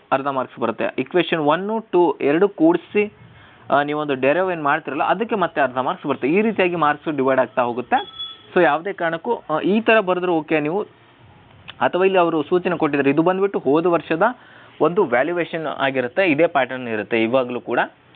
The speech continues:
ಪುಸ್ತಕದಲ್ಲಿ ಇದಕ್ಕಿಂತ ಸ್ವಲ್ಪ ಚಿಕ್ಕದಾಗಿದೆ, ಅದನ್ನ ಬರೆದ್ರು ಕೂಡ ಓಕೆ, ಪುಸ್ತಕದಲ್ಲಿರೋದು ಬರೆದ್ರು ಓಕೆ, ಅಥವಾ ಬೇರೆ ಎಲ್ಲಿದಾದ್ರೂ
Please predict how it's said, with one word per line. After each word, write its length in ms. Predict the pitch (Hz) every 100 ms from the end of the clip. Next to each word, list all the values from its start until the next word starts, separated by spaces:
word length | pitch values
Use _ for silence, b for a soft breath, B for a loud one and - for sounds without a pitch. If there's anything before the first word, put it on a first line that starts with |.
| B B B -
ಪುಸ್ತಕದಲ್ಲಿ 540 | 220 - 247 233 233
ಇದಕ್ಕಿಂತ 320 | 190 170 190
ಸ್ವಲ್ಪ 280 | 202 185 175
ಚಿಕ್ಕದಾಗಿದೆ, 560 | 170 147 156 143 127 120
ಅದನ್ನ 320 | 127 175 202
ಬರೆದ್ರು 300 | 175 151 151
ಕೂಡ 160 | 151 175
ಓಕೆ, 480 | 196 123 - - - -
ಪುಸ್ತಕದಲ್ಲಿರೋದು 680 | 151 147 185 170 165 160 156
ಬರೆದ್ರು 320 | 147 147 151
ಓಕೆ, 160 | 156 -
ಅಥವಾ 160 | 202
ಬೇರೆ 380 | 190 147 151 156
ಎಲ್ಲಿದಾದ್ರೂ 580 | 143 143 143 139 160 226